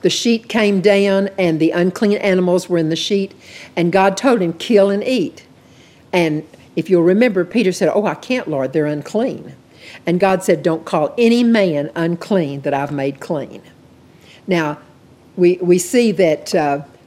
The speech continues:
Paul understood that, but, but Peter was just now learning that. And he's a pretty good example of how practically all of the Israelites felt. They felt like they were better than.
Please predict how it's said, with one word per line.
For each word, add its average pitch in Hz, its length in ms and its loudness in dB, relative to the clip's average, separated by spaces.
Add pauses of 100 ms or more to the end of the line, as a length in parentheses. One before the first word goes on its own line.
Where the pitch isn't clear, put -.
(140)
Paul 240 300 2
understood 175 520 -2
that, - 340 -6 (480)
but, 165 300 -2 (180)
but - 240 -8
Peter 214 260 2
was 156 200 -4
just - 220 -6
now 147 140 0
learning 147 400 -2
that. - 320 -8 (580)
And 165 220 0
he's 208 460 -2 (180)
a 160 80 -4
pretty 240 300 -2
good 214 200 2
example 202 680 0
of 165 160 -4
how 156 320 -4 (220)
practically - 560 -4 (100)
all 147 440 0 (240)
of 156 260 -4
the 147 340 -2 (120)
Israelites 147 680 -2 (260)
felt. - 400 0 (140)
They 170 120 0
felt 165 200 -2
like 151 160 -4
they 156 100 0
were 151 140 -2
better 185 340 2
than. 127 460 -10